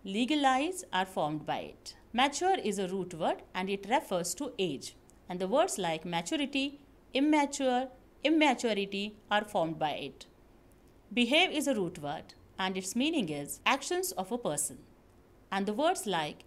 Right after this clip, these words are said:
misbehave, behaving, behavior are formed by it. Fiction is a root word and its meaning is made up details.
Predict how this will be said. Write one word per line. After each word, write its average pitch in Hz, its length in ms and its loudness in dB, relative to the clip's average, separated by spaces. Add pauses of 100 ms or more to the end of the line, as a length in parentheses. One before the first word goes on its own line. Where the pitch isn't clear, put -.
misbehave, 202 680 -2 (220)
behaving, 196 580 0 (100)
behavior 185 640 -2 (460)
are 175 220 2
formed 151 400 -2
by 143 220 -2
it. - 240 -14 (500)
Fiction 359 380 0
is 349 120 -2
a 311 60 0
root 247 240 -2
word 262 360 -6 (380)
and 196 140 -2
its 208 180 -4
meaning 277 340 2
is 165 340 -4 (760)
made 254 240 4
up 254 140 2
details. - 640 -4